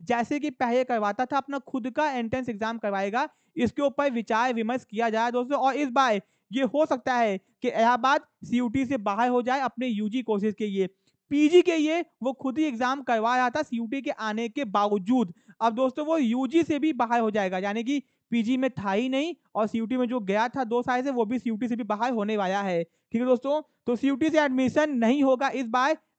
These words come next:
ब्रेकिंग न्यूज़ आप लोगों के लिए। पूरी न्यूज़ क्या है, मैं आपको पढ़ के भी दिखा देता हूँ। दोस्तों, ये है वो न्यूज़ जिसके आधार पे मैं आपको बता रहा हूँ कि इस बार इलाहाबाद सीयूटी से बाहर होने वाला है। ठीक है, इलाहाबाद विश्वविद्यालय में सीयूटी से दाखिला ना लेने की तैयारी,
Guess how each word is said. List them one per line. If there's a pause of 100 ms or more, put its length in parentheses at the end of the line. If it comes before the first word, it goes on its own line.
ब्रेकिंग
न्यूज़ (120)
आप
लोगों
के
लिए। (360)
पूरी
न्यूज़
क्या
है,
मैं
आपको
पढ़
के
भी
दिखा (140)
देता
हूँ। (540)
दोस्तों,
ये
है
वो
न्यूज़
जिसके
आधार
पे
मैं
आपको
बता
रहा
हूँ
कि
इस
बार
इलाहाबाद
सीयूटी
से
बाहर
होने (280)
वाला
है।
ठीक
है, (200)
इलाहाबाद
विश्वविद्यालय
में
सीयूटी
से
दाखिला
ना
लेने
की
तैयारी,